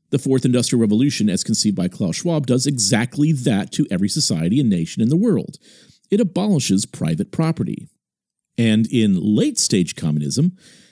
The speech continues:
as envisioned by Karl Marx, that utopian idea, it abolishes work. So what you're seeing with the idea of the Fourth Industrial Revolution,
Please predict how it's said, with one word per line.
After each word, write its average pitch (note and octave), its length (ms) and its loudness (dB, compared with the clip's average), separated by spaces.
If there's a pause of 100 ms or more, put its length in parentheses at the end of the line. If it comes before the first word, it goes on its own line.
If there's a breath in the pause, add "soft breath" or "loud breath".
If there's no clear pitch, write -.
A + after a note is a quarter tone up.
(120 loud breath)
as E2 300 0
envisioned D#2+ 520 -2
by C#2+ 200 -6
Karl C#2 360 -6
Marx, - 640 -2 (600)
that - 220 -2
utopian F#2 800 2
idea, - 500 -8 (1200 soft breath)
it G#2+ 120 4
abolishes E2+ 760 2
work. C#2+ 640 -4 (1200 soft breath)
So - 160 -2
what F#3+ 180 0
you're C4 100 2
seeing D#3 760 2
with B2 260 2
the A#2 140 2
idea G2+ 420 2
of F2 180 2
the E2+ 100 0
Fourth G2+ 440 -2 (100)
Industrial F2 600 2
Revolution, F#2 760 0